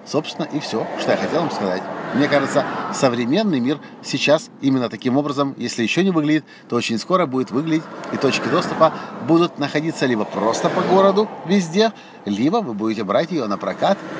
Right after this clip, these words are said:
и она будет просто с вами столько, сколько вам нужно, и причем безлимитно.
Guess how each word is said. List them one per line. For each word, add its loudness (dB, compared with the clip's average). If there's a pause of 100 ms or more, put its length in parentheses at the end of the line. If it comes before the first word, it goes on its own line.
(140)
и 2
она 4
будет -2
просто -2
с -10
вами 2
столько, -2
сколько -2
вам 4
нужно, 0
и -4
причем 0 (340)
безлимитно. 2